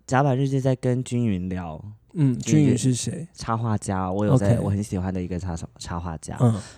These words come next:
Speaker 1: 然后他们就在聊，就是喜欢去哪一，哪一种 bar 喝酒这样子。
Speaker 2: 嗯。
Speaker 1: 然后我就想了一下，我觉得我实在很，我除非，除非那个什么啊，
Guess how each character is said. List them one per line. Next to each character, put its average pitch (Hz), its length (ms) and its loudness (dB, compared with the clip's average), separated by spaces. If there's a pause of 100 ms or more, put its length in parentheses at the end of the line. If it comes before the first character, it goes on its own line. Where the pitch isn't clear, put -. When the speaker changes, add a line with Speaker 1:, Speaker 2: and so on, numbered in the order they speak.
Speaker 1:
然 107 140 0
后 139 80 4
他 147 180 2
们 147 160 2
就 131 100 -2
在 135 180 2
聊， 92 200 0
就 98 100 -4
是 107 220 -4
喜 90 220 -4
欢 104 180 0
去 - 160 -2
哪 82 220 -2
一， 82 180 -6
哪 92 180 -2
一 104 120 2
种 95 260 -2
bar 95 300 -2
喝 92 200 -4 (120)
酒 - 320 -10
这 196 100 -2
样 123 220 4
子。 - 180 -16
Speaker 2:
嗯。 - 60 -16 (360)
Speaker 1:
然 113 140 0
后 160 140 2
我 123 80 4
就 143 160 0
想 90 260 -2
了 85 120 -6
一 87 120 -10
下， 101 260 -2
我 98 160 0
觉 90 220 -4
得 90 500 -4 (280)
我 110 100 0
实 127 180 -4
在 190 160 2
很， 127 260 -2
我 117 120 4
除 139 320 0
非， 185 540 4 (2250)
除 147 320 8
非 180 420 6
那 180 160 4
个 117 160 2
什 95 160 -4
么 80 160 -2
啊， 85 420 -8